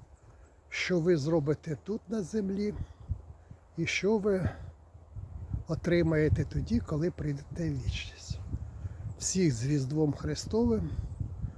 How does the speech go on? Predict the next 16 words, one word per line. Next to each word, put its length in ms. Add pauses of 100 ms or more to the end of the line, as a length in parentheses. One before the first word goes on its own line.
(160)
Божих 460
благословень 800 (1300)
і 100
всього 380
того, 340
що 240
може 360
дати 520 (880)
той, 140
хто 260
нас 220
створив, 580 (240)
той, 140
хто 200
створив 520
цей 460